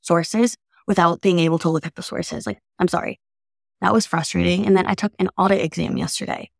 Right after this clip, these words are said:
No, I'm sorry. I'm so pissed off about that exam because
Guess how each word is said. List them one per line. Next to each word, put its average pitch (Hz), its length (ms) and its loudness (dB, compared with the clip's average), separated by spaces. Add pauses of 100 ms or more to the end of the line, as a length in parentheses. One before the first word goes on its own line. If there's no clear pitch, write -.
(1500)
No, 196 400 2
I'm 202 140 4
sorry. 180 440 -2 (200)
I'm 190 140 6
so 165 200 2
pissed - 280 -4
off 156 200 4
about 165 360 0
that 165 180 2
exam 165 420 -2 (360)
because 190 500 0